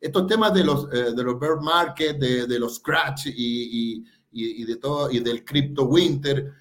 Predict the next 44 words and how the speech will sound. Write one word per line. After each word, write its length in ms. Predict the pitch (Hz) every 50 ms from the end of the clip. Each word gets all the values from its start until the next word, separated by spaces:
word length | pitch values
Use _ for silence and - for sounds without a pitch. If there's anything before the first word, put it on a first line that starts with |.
| _ _ _ -
eh, 160 | 131 131 131
va, 320 | 135 156 180 202 208 196
va 120 | - 170 185
a 20 |
seguir 240 | 185 185 180 - -
pasando 300 | 190 185 202 233 220 185
siempre. 480 | - 214 262 262 196 - 120 104 101 -
En 140 | 131 131 139
el 80 | 143
mundo 280 | 139 190 208 214 180 -
financiero, 680 | 190 196 185 180 180 - 214 208 208 214 214 214 - - 147
eh, 340 | 160 160 156 160 - - - 147
las 160 | 156 156 -
cosas 300 | - 220 196 208 208 190
suben 240 | 196 226 226 220 208
y 40 | 220
bajan, 340 | 240 247 - - 156 147 143
y 80 | 156 175
esto 440 | 190 185 190 214 214 - - - -
le 140 | 143 143 170
hace 220 | 196 190 190 202 175
bien 240 | 180 196 208 190
porque 280 | 190 196 - - 160 156
su-, 180 | - - - -
ha-, 160 | - 151 160 -
hacen 280 | - 160 - 196 190 190
que, 220 | 185 175 170 - - _ _ _ _
que 80 | - 139
los 140 | 135 131 -
precios 340 | 190 196 190 190 190 190
sean 180 | - 202 202 190
sustentables, 840 | 190 - 175 - - 123 117 120 - 214 - - - 101 95 - - _ _ _ _ _ _ _ _
eh, 260 | 113 120 120 120 117
muchas 320 | 117 151 185 190 190 190 185
veces 220 | 196 196 190 196
cuando 500 | 185 165 143 135 127 123 120 - - - -
bajan, 560 | 143 185 202 - - 143 143 139 - - -
eh, 80 | 131 123
los 200 | 123 127 123 -
precios, 280 | - 160 160 143 - -
la 80 | -
gente 240 | - - 120 120 127
se 120 | 120 - 127
asusta 540 | - - 208 185 - - 113 117 127 -